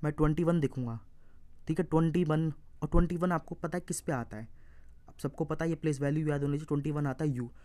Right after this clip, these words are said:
अब मैं यू को सर्च करूँगा इन सभी वर्ड में, ज़रूरी नहीं है इसके सामने हो, हो भी सकता है नहीं भी हो सकता।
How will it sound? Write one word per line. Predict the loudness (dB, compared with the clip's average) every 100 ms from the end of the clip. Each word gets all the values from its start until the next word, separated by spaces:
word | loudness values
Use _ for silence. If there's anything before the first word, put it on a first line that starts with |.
| -14 -6
अब | -2
मैं | 0
यू | 0 -2
को | -2
सर्च | -4 -2
करूँगा | -2 0 -2
इन |
सभी | -2 -2 0
वर्ड | 2 2
में, | 0
ज़रूरी | 2 2 2
नहीं |
है | 2
इसके | 0 -4
सामने | -4 -2 -2
हो, | -2
हो | -2
भी | -2
सकता | -6 -10 -8
है | -8
नहीं | -6 -6
भी |
हो | -6 -8
सकता। | -14 -16 -16